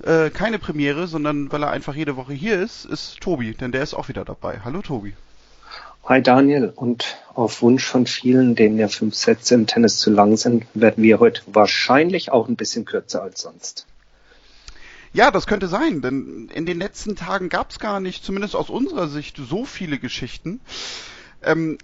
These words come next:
Speaker 1: eine Geschichte aber, Tobi, die natürlich gestern Nachmittag dann doch irgendwie die Woche bisher überstrahlte, war der Rücktritt von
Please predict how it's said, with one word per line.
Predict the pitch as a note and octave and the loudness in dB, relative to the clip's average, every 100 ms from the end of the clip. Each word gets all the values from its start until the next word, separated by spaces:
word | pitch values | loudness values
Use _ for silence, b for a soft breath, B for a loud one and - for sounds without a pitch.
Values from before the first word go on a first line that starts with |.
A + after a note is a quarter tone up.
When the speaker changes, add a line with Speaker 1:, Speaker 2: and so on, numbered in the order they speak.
| - | -2
Speaker 1:
eine | A3+ C4+ | 0 0
Geschichte | G#3 - G#3 G3 | -2 -4 -4 -4
aber, | D3+ C#3+ | -2 -2
Tobi, | - D3 B2+ | -4 -6 -6
die | A#2+ C#3+ | -6 -4
natürlich | D3+ - F#3 G3 - - - | -4 -4 -4 -4 -10 -14 -8
gestern | G3 - G3+ F#3 | -6 -2 -2 -2
Nachmittag | F#3 F#3+ E3+ F3+ | -4 -6 -6 -6
dann | - D#3 | -4 -4
doch | G3+ G#3 | -4 -4
irgendwie | C#3 F3 E3+ E3+ D#3+ C#3+ D3+ D#3 | -6 -6 -8 -8 -8 -10 -14 -10
die | D#3 D3 - - | -8 -10 -12 -4
Woche | F#3 G3+ E3 | -2 0 -2
bisher | D#3+ - E3+ | -4 -6 -4
überstrahlte, | D3+ D3+ D3+ - C#3 F3 G3 F#3+ E3 C#3+ | -2 -2 -6 -2 -2 -2 -4 -6 -4 -4
war | D#3+ G3+ | -4 -4
der | F#3+ F3+ F3 - - - | -4 -2 -4 -8 -14 -10
Rücktritt | A#3+ - - A#3 A#3 | -10 -10 -6 -6 -6
von | - - E3+ G3+ A3+ | -14 -10 -6 -4 -6